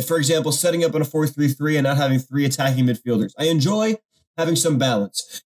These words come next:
in midfield. Um, I did as best as I could with this, uh, best eleven, but I, I would say if this team were to take the pitch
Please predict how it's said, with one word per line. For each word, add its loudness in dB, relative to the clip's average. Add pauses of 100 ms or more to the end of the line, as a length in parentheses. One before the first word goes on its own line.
in 2
midfield. -2 (320)
Um, 0
I 2
did 0
as 2
best 0
as -2
I 2
could -4 (360)
with -2 (480)
this, 0 (100)
uh, 0 (100)
best -2
eleven, 0 (560)
but 0
I, 0 (120)
I 2
would 0
say 2
if 0
this 0
team 0
were 0
to -8
take 2
the -12
pitch -2